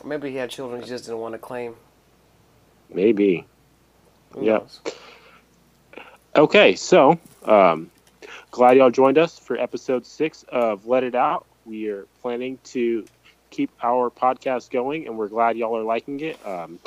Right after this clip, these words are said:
Speaker 2: so please subscribe on Apple Podcasts, uh, rate us, review us, give us feedback, and so on, and we'll try to make,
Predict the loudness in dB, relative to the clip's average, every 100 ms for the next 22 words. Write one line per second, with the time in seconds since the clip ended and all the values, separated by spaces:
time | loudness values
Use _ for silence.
0 | -14 0 0 2 0 2 2 -2 -14 -6
1 | -6 -4 2 4 6 4 0 _ _ _
2 | _ -8 -4 -2 -2 -2 0 0 0 -2
3 | -2 -4 -8 -20 _ _ _ _ -8 -6
4 | -6 -6 0 2 6 4 4 -2 _ _
5 | -14 -12 -6 -4 0 2 2 -2 _ -10
6 | -10 -12 -12 -10 -6 2 4 4 0 _
7 | _ _ _ _ -16 -16 -6 -4 -2 0
8 | -2 -4 -8 -10 -12 -6 -4 -4 -4 -8
9 | -6 -6 -6 -8 -18